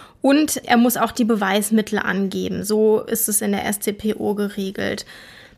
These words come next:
Der Weg ist, dass binnen zwei Wochen nach Zugang des Einstellungsbescheids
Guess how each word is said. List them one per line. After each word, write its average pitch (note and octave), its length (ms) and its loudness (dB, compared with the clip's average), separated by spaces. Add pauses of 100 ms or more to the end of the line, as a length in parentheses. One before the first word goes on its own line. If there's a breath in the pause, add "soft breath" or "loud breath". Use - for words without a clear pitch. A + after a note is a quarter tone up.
(140)
Der G#3+ 180 2
Weg B3 240 2
ist, - 400 -2
dass - 360 0 (560)
binnen A#3 380 4
zwei G#3 400 0
Wochen C#4 580 0
nach A3 180 0
Zugang B3+ 440 2
des A3 100 -2
Einstellungsbescheids A#3+ 1160 -2